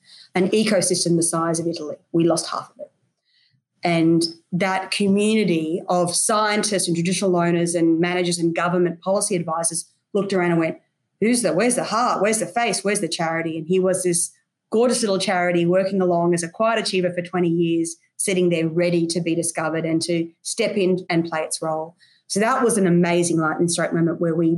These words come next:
basically went, "Game on. We, we're not worthy of the name if we don't lean into this and be the front door of where people can come and get not just the facts,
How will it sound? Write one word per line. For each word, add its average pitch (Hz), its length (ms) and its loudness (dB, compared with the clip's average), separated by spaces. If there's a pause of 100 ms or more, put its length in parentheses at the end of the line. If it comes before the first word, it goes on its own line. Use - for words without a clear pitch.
(140)
basically 170 300 0
went, 165 220 -2 (100)
"Game 170 220 0
on. 233 320 0 (360)
We, 190 200 2
we're 196 180 2
not 202 220 0
worthy 233 360 4
of 190 140 2
the 180 80 2
name 170 260 2
if 170 120 -4
we 170 80 0
don't 165 200 -2
lean 170 180 2
into 165 220 -2
this - 460 -6 (280)
and 180 140 2
be 175 120 4
the 180 100 0
front 185 340 0
door 175 280 4
of 175 40 0
where 180 140 2
people 180 260 -2
can 175 160 2
come 170 460 0
and 180 260 0
get 196 220 0
not 214 240 0
just - 240 -2
the 180 80 -4
facts, 175 420 -4